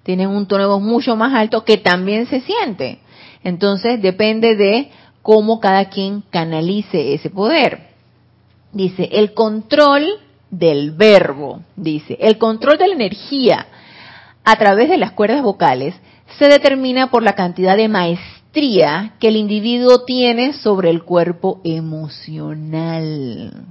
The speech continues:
Miren ustedes, la energía a través de las cuerdas vocales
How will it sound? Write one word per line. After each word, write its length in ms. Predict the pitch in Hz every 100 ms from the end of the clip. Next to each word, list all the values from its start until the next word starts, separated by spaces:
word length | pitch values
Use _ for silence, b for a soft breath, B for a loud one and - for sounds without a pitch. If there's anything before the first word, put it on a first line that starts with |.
| 165
Miren 360 | 165 175 202
ustedes, 680 | 190 170 - 170 143 90 - - _ b b b b b b b b b _
la 280 | - 170 175
energía 920 | 160 160 156 160 - 240 262 277 302 -
a 180 | 185 180
través 560 | 170 165 165 190 220 220
de 120 | 233
las 260 | 165 180
cuerdas 640 | - - 196 190 208 214 175
vocales 1040 | 151 147 _ - 165 156 151 131 95 123